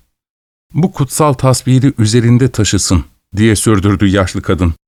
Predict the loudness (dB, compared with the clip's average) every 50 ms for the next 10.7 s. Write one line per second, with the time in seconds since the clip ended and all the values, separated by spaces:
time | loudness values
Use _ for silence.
0 | _ _ _ _ _ _ _ _ _ _ -6 -6 -4 -2 -2 0 0 2 2 2
1 | 2 2 2 2 2 4 2 2 0 -4 _ _ _ _ _ _ _ _ 0 0
2 | 2 2 2 2 2 2 0 -2 -2 -2 -2 0 2 2 2 2 2 2 2 2
3 | 2 4 4 2 2 0 -2 0 0 2 2 2 0 0 0 0 0 0 -2 -2
4 | 0 -2 -2 -2 -2 0 0 0 0 -2 -2 -2 -2 0 0 0 0 0 0 0
5 | -2 -2 -4 -8 -8 -8 -10 _ _ _ _ _ _ _ _ _ _ _ _ _
6 | -2 -2 0 2 0 0 0 -2 -4 -2 0 0 2 2 2 0 0 -2 -2 0
7 | 0 0 0 0 0 0 0 0 0 0 0 0 0 -2 -4 -2 -2 -2 -2 -2
8 | -4 -2 0 2 2 2 2 2 0 0 0 0 0 0 2 2 2 2 2 2
9 | 0 0 -2 -2 -2 -2 -4 -2 0 0 0 2 2 0 0 0 -2 -4 _ _
10 | _ _ _ _ _ _ -2 0 2 2 2 2 0 0